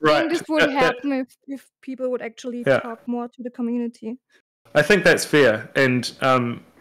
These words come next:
Speaker 2: and I, and I, I know that, um, this process hasn't been easy on everyone involved, and I think also part of that has, and Klon kind of said that t-, today, um, he can probably speak for himself, he's here listening, but,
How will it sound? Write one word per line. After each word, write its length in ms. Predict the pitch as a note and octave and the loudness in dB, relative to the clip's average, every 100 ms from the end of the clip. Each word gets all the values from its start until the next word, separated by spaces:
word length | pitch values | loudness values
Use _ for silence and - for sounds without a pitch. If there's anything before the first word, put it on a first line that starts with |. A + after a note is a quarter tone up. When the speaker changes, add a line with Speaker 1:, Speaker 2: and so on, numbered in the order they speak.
| - | -6
Speaker 2:
and 160 | C3 B2+ | -2 0
I, 100 | B2 - | -2 -6
and 320 | C3+ B2+ B2+ | -6 -4 -4
I, 260 | C3+ C3 C3+ - | -2 -2 -4 -4
I 100 | C3 | 0
know 280 | C3+ D3 D3+ | 2 4 4
that, 380 | C3 A2+ - - | 2 0 -4 -10
um, 500 | B2 A2+ A2 G#2+ A2 - _ _ _ _ - | -6 -4 -6 -8 -14 -18 _ _ _ _ -4
this 160 | A#2+ - | -4 -4
process 500 | - B2+ A#2 C3 A#2 | -2 -2 0 -4 -6
hasn't 400 | - B2 A#2 A2+ | -4 -4 -4 -8
been 260 | A#2 A2+ A#2 | -8 -8 -8
easy 320 | A#2 A2+ A2+ | -10 -8 -8
on 220 | A2 A2 | -8 -10
everyone 460 | A#2+ A2+ A2 A2+ G#2+ | -12 -10 -8 -8 -8
involved, 640 | A2 A2 A2 A#2+ C3+ - | -10 -8 -8 -8 -10 -10
and 380 | C3 A2+ A2 A2 _ _ _ _ - | -8 -8 -8 -12 _ _ _ _ -6
I 40 | |
think 240 | A#2+ C3+ A#2+ | -2 -2 -2
also 380 | B2 - A#2+ | -4 -2 -4
part 340 | A2 - A#2+ A#2 | -4 0 0 0
of 140 | A2 | -2
that 340 | A#2 A2 - - | -4 -6 -6 -8
has, 260 | B2+ A2+ - | -8 -8 -10
and 180 | B2 A#2 | -10 -8
Klon 260 | - C3 A#2+ | -4 -4 -4
kind 200 | A2+ A2 | -6 -8
of 100 | G#2+ | -8
said 240 | - A2+ | -10 -10
that 240 | A2+ - | -10 -10
t-, 160 | - - - | -12 -16 -14
today, 480 | - A#2 A2 A2 A2 _ _ _ _ _ _ | -8 -4 -4 -6 -10 _ _ _ _ _ _
um, 260 | B2 A2+ A2 | -6 -4 -6
he 80 | A#2 | -8
can 140 | A#2 | -8
probably 260 | - A2 A2 | -6 -6 -6
speak 280 | - A#2 - | -4 -6 -6
for 120 | A2+ | -10
himself, 400 | A2 - A2+ - | -8 -6 -6 -8
he's 160 | A#2 | -10
here 100 | A#2+ | -8
listening, 380 | A2+ A2+ - A2+ | -6 -6 -8 -6
but, 180 | A2+ | -2